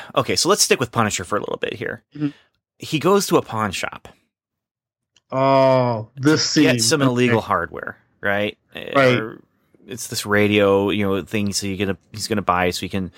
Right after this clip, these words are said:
Speaker 1: listen to the, the police radios and that kind of thing. And, uh, which, by the way, my grandfather used to have a police scanner in his, no, they still do. They don't use it anymore, but,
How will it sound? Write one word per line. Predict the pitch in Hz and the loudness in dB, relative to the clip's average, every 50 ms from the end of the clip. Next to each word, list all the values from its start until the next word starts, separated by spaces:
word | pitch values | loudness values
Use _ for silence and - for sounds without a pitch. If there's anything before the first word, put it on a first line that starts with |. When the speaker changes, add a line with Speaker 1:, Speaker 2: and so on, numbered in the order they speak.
| - - - - - - - _ | -18 -20 -20 -20 -20 -20 -18 _
Speaker 1:
listen | - 120 117 - 117 117 | 0 0 0 2 0 -2
to | - - 117 113 107 | -2 0 0 2 4
the, | 107 113 107 | 4 2 2
the | - 120 | 2 0
police | - - 98 95 92 - - - - - - - _ _ _ | -2 -2 -2 -2 0 0 0 -2 -2 -4 -10 -16 _ _ _
radios | - 95 92 92 92 90 90 90 95 90 95 92 | -6 -4 -2 -2 0 2 2 2 2 2 0 -4
and | 95 92 95 | -6 -6 -6
that | 92 - | -8 -6
kind | - 92 98 | -6 -6 -6
of | - | -6
thing. | - - - - - - - | -8 -8 -8 -6 -8 -8 -10
And, | - - - 113 - _ - - - - _ | -10 -10 -12 -12 -14 _ -20 -20 -20 -18 _
uh, | - 104 98 | -6 -4 0
which, | - 180 - - | 0 0 2 2
by | 180 156 | 2 2
the | 139 | 4
way, | 131 127 120 | 4 4 4
my | 113 123 160 | 4 2 0
grandfather | 135 104 113 117 117 117 113 - 104 92 92 - 80 76 - - - _ _ _ _ _ _ _ _ _ | 2 2 2 4 4 2 2 0 0 0 0 -2 -4 -4 -6 -8 -12 _ _ _ _ _ _ _ _ _
used | - 127 120 110 - - | -4 -2 -2 0 0 -2
to | |
have | 107 107 107 98 | 0 0 -2 -2
a | 92 | -4
police | - - 101 95 - | -6 -6 -4 -2 0
scanner | - - - 98 92 92 92 90 92 - - - _ _ | -2 -2 0 0 -2 0 0 -2 -2 -4 -6 -10 _ _
in | - 110 101 87 | -2 -2 -2 0
his, | 101 98 92 85 - - | 0 -2 -2 -2 -4 -4
no, | - 139 131 90 | -2 0 0 0
they | 78 107 | 0 -2
still | - - 175 143 | -2 -2 -2 -2
do. | 101 101 139 165 107 - - - _ _ _ _ _ _ _ _ _ _ _ _ _ _ _ _ _ | 0 0 0 0 -2 -4 -6 -12 _ _ _ _ _ _ _ _ _ _ _ _ _ _ _ _ _
They | 120 | 2
don't | 123 117 104 113 | 2 4 4 4
use | 135 151 127 | 4 4 2
it | 117 98 | 2 0
anymore, | 95 95 90 87 85 82 | 0 0 0 0 -2 -2
but, | 76 92 87 - | -2 -2 -4 -4